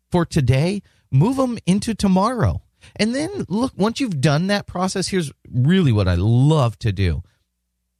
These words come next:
Once you've done that process, you moved what you can't do today to tomorrow. Look at tomorrow. You may have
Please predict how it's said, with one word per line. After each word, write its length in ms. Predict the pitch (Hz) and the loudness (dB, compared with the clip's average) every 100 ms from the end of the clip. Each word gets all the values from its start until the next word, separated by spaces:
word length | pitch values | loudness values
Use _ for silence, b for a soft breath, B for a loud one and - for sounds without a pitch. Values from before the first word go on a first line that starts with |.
| - | 0
Once 280 | 170 269 | 0 0
you've 160 | 240 131 | -4 -2
done 220 | 117 123 | 0 2
that 160 | 175 185 | 0 -2
process, 460 | 185 190 - 185 | -4 -4 -4 -4
you 100 | 135 | 0
moved 340 | 113 135 147 - - | 2 2 0 -6 -4
what 200 | 120 113 | -2 -2
you 60 | 135 | -4
can't 280 | 143 135 | -2 -2
do 180 | - 131 | 0 -2
today 400 | 131 113 110 110 - | 0 0 0 -2 -4
to 120 | - | -6
tomorrow. 760 | 139 127 107 98 117 185 247 269 _ _ _ _ - | 0 2 4 4 2 0 -2 -6 _ _ _ _ 0
Look 300 | 147 139 - | 2 2 -4
at 120 | - | -2
tomorrow. 640 | 208 165 156 214 131 82 - _ | -2 0 0 2 0 -2 -6 _
You 220 | 147 214 | 0 0
may 160 | 240 139 | 0 0
have 260 | 107 107 | 0 -2